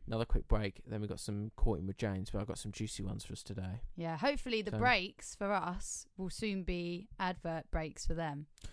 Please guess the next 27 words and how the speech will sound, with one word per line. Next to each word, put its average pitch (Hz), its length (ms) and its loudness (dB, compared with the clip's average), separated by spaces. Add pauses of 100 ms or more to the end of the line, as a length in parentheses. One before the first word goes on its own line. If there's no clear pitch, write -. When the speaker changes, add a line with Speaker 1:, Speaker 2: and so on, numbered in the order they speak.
(180)
Speaker 1:
I 190 180 12
would 202 120 10
hope 233 260 10
so. 117 440 4
It'd 175 160 4
be 175 100 8
nice 170 540 4
if 220 180 8
they 123 100 4
Speaker 2:
Mm. - 40 -2
Speaker 1:
gave 117 180 2
us 117 80 -4
some 107 300 -6 (100)
blimmin' 110 400 0
adverts. 117 560 0
We 117 80 -4
can 117 140 2
earn 107 140 6
some 107 200 2
money. 107 340 4
Speaker 2:
M-, 190 140 -2
earn 185 160 2
some 180 160 -2
dollar, 170 240 0
dollar 170 240 -2
Speaker 1:
Yeah. 139 240 10
Speaker 2:
bills. - 260 -2